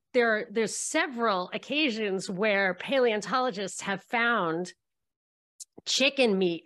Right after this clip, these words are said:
on bones, on dinosaur bones. And instead of saying, "This is a chicken bone,"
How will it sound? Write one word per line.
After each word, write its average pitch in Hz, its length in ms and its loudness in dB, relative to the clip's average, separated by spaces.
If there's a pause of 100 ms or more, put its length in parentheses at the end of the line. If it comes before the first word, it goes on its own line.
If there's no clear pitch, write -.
(100)
on 185 500 2
bones, - 640 -2
on 190 200 2
dinosaur 214 520 0
bones. 156 300 -2
And 202 160 0
instead 262 320 2
of 254 80 0
saying, 240 320 0
"This 220 160 -2
is 180 120 -8
a 180 60 -6
chicken 277 380 0
bone," 170 420 2